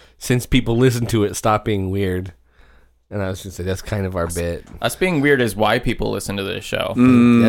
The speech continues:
Speaker 1: That's kind of my thought.
Speaker 3: Hey, Shelby, is there, because there's no one that you want to shout out, is there anything absolutely rude and gut-wrenching that you want to shout?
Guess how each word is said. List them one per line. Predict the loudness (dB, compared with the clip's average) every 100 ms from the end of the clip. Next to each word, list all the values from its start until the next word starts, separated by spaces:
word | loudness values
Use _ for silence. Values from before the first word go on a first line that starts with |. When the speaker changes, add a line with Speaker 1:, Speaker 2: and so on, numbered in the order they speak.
| 4 4
Speaker 1:
That's | 2
kind | 0 -2
of |
my | -4 -4
thought. | -6 -10 -12 -6 0
Speaker 3:
Hey, | 2
Shelby, | 4 4 6 6 4 4
is | 4
there, | 6 4 2 -2 0
because | 0 0 0 0 4
there's | 2 4
no | 4 4
one | 6 6
that | 4
you | 4 4
want | 4 4
to |
shout | 2 2 2 4
out, | 2 0 -2 -14 -12 0
is | 2
there | 2 2
anything | 2 2 4 4 4 2
absolutely | 0 -2 0 4 4 6 4
rude | 4 4 4 6 6 6
and | 4 2 4
gut-wrenching | 2 4 2 2 2 4 4
that | 4 2
you | 4 6 6
want | 6 4 4 4 0 -6
to | -2 2 4 4 2 2 -2
shout? | -2 0 4 4 2 -2